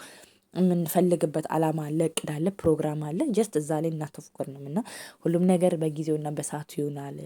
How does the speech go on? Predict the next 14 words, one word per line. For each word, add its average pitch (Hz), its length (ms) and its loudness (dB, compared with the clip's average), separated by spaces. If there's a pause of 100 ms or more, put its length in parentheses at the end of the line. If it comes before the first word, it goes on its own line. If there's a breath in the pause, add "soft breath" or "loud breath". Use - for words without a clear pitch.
ሀይሚሻን 139 540 -8
ያለው። 147 200 -8
እና፣ 202 120 6 (680 loud breath)
እ፣ 160 80 -2 (120)
በጣም፣ 180 520 0
በጣም 160 540 2
ደስ 156 200 -2 (100)
በሚል 160 300 2
ሁኔታ 156 300 -4
ነው 151 120 -2
የመለሰላት 143 640 -8
ማለት - 200 -10
ነው። - 100 -14
እና 220 120 -2